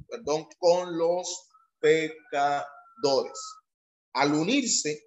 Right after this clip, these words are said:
con los que tenían pecado en su vida, Jesús demostró que estaba dispuesto a llevar la carga de ese pecado.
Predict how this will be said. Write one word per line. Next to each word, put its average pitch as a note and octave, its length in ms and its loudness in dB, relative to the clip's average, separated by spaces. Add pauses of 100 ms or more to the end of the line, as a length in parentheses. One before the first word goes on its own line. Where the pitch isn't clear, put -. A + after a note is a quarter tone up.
(100)
con D3 180 -2
los C#3+ 120 0
que C#3+ 140 0
tenían D3 340 0
pecado F3 640 2 (160)
en D#3 140 -4
su D#3+ 180 -4
vida, F3 160 4
Jesús E3+ 320 -2
demostró E3 680 -2 (320)
que F3 100 2
estaba G#3+ 320 0
dispuesto A3+ 400 0
a - 80 -10
llevar G#3 160 2
la G3+ 200 -4
carga A3 400 -2
de F#3 80 0
ese G3 180 -4
pecado. F#3+ 500 -6